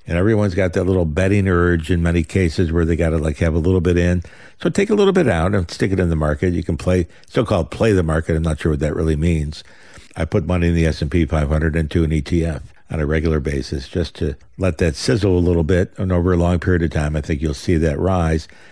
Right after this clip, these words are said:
But it doesn't matter. If you're putting the money in periodically when the markets keep falling, remember, you're buying more shares at a lower price. And that's what makes this whole gig work. But we'll help you with that, and we'll direct you and guide you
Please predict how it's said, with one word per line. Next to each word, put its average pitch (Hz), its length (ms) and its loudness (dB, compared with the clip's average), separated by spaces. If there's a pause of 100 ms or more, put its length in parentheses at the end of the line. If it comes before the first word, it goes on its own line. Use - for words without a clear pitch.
(280)
But 117 120 0
it 117 60 2
doesn't 110 240 2
matter. 110 240 2
If 67 100 -4
you're 85 80 2
putting 113 260 2
the 98 80 2
money 92 240 2
in 85 120 0
periodically 101 640 0
when 82 140 2
the 80 60 0
markets 90 340 -2
keep 101 220 0
falling, 110 480 0
remember, 82 440 0 (440)
you're 101 120 2
buying 92 340 0
more 92 200 2
shares 82 640 0 (140)
at 87 120 -2
a 87 40 0
lower 78 320 0
price. - 500 -4 (360)
And 87 100 -2
that's 87 160 0
what 85 80 -2
makes 80 220 0
this 80 160 -2
whole 82 220 2
gig 71 300 -2
work. 73 400 -4 (460)
But 92 120 0
we'll 98 100 2
help 131 260 2
you 104 100 4
with 82 160 2
that, 73 200 0
and 80 100 0
we'll 82 100 2
direct 82 420 0
you 87 120 2
and 80 140 0
guide 85 320 0
you 76 260 2